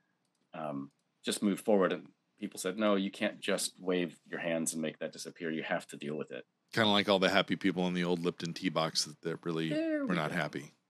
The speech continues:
Speaker 1: Yes.
Speaker 2: Yeah, got it.
Speaker 1: Mm-hmm. Yep. So, but it was just
Speaker 2: Understood.
Speaker 1: an interesting to see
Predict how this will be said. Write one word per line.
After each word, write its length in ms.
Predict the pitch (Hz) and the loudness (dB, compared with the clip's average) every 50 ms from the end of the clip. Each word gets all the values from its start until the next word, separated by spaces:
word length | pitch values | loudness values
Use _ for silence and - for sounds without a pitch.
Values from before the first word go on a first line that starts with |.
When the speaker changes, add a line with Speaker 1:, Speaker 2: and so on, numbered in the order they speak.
| _ _ _ _ - | _ _ _ _ -8
Speaker 1:
Yes. 220 | 98 78 64 53 52 - - - | -6 -6 -6 -6 -8 -14 -18 -20
Speaker 2:
Yeah, 160 | - 147 - 65 64 _ | -18 -18 -18 -20 -16 _
got 160 | 143 135 135 | -12 -12 -12
it. 80 | 135 - _ _ _ _ _ - | -12 -16 _ _ _ _ _ -10
Speaker 1:
Mm-hmm. 240 | 165 170 165 170 170 165 - - - - - _ _ _ _ _ _ _ _ _ _ _ _ _ _ _ _ _ _ _ _ _ _ | -8 -6 -6 -6 -6 -8 -10 -16 -20 -20 -20 _ _ _ _ _ _ _ _ _ _ _ _ _ _ _ _ _ _ _ _ _ _
Yep. 80 | - - - - - _ _ _ _ _ _ _ _ _ _ _ - | -6 -6 -6 -10 -20 _ _ _ _ _ _ _ _ _ _ _ -6
So, 200 | - 78 69 - - - - | -4 -4 -4 -4 0 4 6
but 240 | 170 175 170 147 | 6 8 12 12
it 60 | 160 160 | 12 12
was 100 | 151 - - | 12 12 10
just 60 | - | 8
Speaker 2:
Understood. 160 | - - - - | 4 4 4 2
Speaker 1:
an 80 | 135 | 2
interesting 340 | 147 - 143 127 - 117 110 | 2 2 2 2 2 2 2
to 80 | 101 - | 4 4
see 220 | - - 110 101 | 4 4 4 2